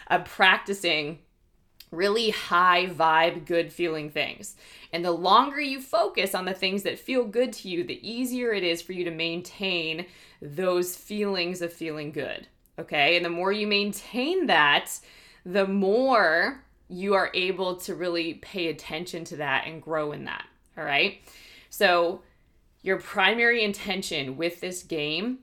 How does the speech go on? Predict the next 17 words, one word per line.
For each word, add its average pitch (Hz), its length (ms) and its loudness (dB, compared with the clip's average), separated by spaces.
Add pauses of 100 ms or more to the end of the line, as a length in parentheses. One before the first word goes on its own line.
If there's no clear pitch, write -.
is 185 200 -4
to 185 120 -6
move 170 440 -4
through 247 200 -10
your 254 160 -6
day 202 800 0
finding 214 600 0
things 190 300 -4
to 190 140 -6
appreciate. - 1000 -10 (340)
And 180 120 -6
this 175 220 -4
is 170 160 -8
really 247 600 -2
helping 220 520 0
you 196 120 -4
practice 233 920 0